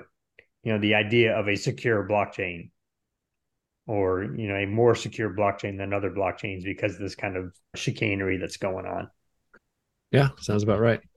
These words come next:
Speaker 1: But I mean, the whole reason this is a problem is, you know, like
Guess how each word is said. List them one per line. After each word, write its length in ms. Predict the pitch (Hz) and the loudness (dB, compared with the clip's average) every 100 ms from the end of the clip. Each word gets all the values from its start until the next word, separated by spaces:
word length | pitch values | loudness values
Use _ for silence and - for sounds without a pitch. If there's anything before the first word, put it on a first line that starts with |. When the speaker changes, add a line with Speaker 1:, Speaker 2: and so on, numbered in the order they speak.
| _ _ _ _ _ - | _ _ _ _ _ -6
Speaker 1:
But 480 | 175 135 113 127 139 | -4 -2 -2 4 6
I 40 | |
mean, 180 | 131 139 | 8 6
the 60 | 135 | 4
whole 240 | - 226 | 4 4
reason 300 | 131 156 135 | 4 2 2
this 160 | 123 123 | 0 -2
is 120 | 107 | -4
a 40 | |
problem 500 | 101 123 127 101 95 - | 0 4 4 2 -6 -6
is, 380 | 107 107 98 - | -2 0 0 0
you 120 | 113 | 0
know, 100 | 110 | 2
like 180 | 101 | 2